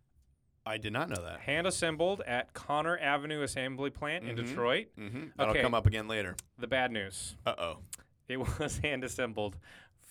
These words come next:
Speaker 2: from other cars. So it shared gauges with the Viper.
Speaker 1: Okay.
Speaker 2: S-
Speaker 1: Which is good. We like the Viper.
Speaker 2: We like the Viper.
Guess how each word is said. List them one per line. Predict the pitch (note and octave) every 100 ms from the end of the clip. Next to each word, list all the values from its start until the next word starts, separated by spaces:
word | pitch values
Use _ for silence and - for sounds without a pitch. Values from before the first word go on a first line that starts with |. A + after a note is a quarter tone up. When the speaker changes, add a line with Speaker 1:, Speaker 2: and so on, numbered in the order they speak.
| -
Speaker 2:
from | D#3 D3 D#3 D3+ D#3+ - -
other | C#3 C3+ C3+ - _ _ - -
cars. | - B2+ G2 F2+ - - - _ _ _ _ _ -
So | C#3 C3 C3 -
it | C3+
shared | - - D3 C#3
gauges | C3+ C3+ C#3+ F3+ G3 F3+
with | D#3+
the | F3+
Viper. | C3 A#2 F3+ - - A2+
Speaker 1:
Okay. | A2 A2+ D#3+ - -
Speaker 2:
S- |
Speaker 1:
Which | C#3 D3
is | C#3
good. | C#3 D3 F3+
We | C#3+
like | C3+
the | C3
Viper. | A#2 A#2+
Speaker 2:
We | D3
like | D#3
the | F#3+
Viper. | E3 D3 G#2